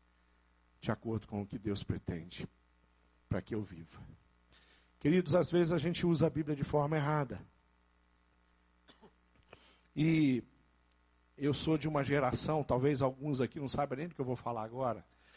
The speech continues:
mas eu sou de uma geração que toda casa de crente tinha uma caixinha de promessas. E olha, se você fosse na casa de uma pessoa e não achasse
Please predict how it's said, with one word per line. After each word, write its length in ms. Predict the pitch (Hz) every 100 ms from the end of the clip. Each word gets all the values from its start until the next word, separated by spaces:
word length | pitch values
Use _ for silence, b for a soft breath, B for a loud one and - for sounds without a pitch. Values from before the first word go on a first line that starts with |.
| b -
mas 160 | 127
eu 100 | 135
sou 160 | 131 160
de 100 | 139
uma 160 | 139
geração 480 | 123 135 123 110 147
que 140 | 139 -
toda 380 | - 247 190
casa 340 | - 160 156 151
de 140 | 131
crente 440 | - 139 147 165 -
tinha 200 | - 170
uma 180 | 180 - b b b
caixinha 560 | - 156 - - 165 180
de 100 | 151
promessas. 1120 | - 160 123 113 98 - 87 - - - - - _ _ b b b b b
E 140 | - 151
olha, 240 | 175 135
se 140 | -
você 240 | 151 143 175
fosse 280 | - 190 190
na 140 | 160
casa 220 | 185 156
de 80 | 147
uma 80 | 147
pessoa 340 | 143 127 143
e 40 | 143
não 100 | 170
achasse 760 | 147 - 147 160 - - 175